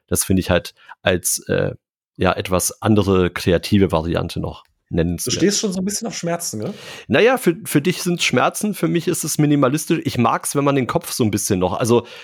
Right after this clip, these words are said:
Speaker 1: deswegen finde ich Dwarf Fortress so geil, wenn man sich das anguckt, so wie du damals bei mir im Stream, denkt man sich, "Was zum Teufel macht der da? Was soll das?" Äh, wenn du aber weißt, wie die sieben Zwerge heißen und jede, jeder Zwerg, für jeden Zwerg und für jede Figur auf dieser Welt, die generiert wird,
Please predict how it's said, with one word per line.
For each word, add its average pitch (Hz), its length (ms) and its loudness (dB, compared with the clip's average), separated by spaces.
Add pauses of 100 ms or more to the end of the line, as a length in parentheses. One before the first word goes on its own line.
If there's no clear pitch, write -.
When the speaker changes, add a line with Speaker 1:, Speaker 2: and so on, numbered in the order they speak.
Speaker 1:
deswegen 147 280 2
finde 165 200 2
ich - 80 -4
Dwarf 131 260 2
Fortress - 380 0
so 110 100 0
geil, 101 200 2
wenn 135 80 0
man 131 100 4
sich 127 120 -4
das - 200 0
anguckt, 160 360 -2
so 127 120 2
wie 107 100 4
du 165 120 -4
damals 110 380 0
bei 110 80 0
mir 104 140 2
im 95 100 2
Stream, 135 560 2 (360)
denkt 117 160 0
man 120 120 2
sich, 117 220 -2
"Was 139 240 0
zum 135 160 0
Teufel 123 360 0
macht - 260 -2
der 95 80 0
da? 80 180 -4
Was 110 240 -2
soll 156 240 2
das?" - 440 -2 (580)
Äh, 120 200 2
wenn 135 120 2
du 160 100 4
aber 135 560 4
weißt, 139 460 0
wie 135 60 6
die 123 120 2
sieben 107 260 2
Zwerge 90 400 0
heißen 139 540 -4
und 117 280 -2 (120)
jede, 107 640 0
jeder 196 360 0
Zwerg, 127 720 0
für 120 120 -2
jeden 202 340 0
Zwerg 170 420 0
und 156 120 0
für - 100 2
jede 135 320 0
Figur 165 460 0
auf - 140 -6
dieser 135 320 2
Welt, 127 180 2
die 127 60 -4
generiert 98 560 -2
wird, 80 240 -6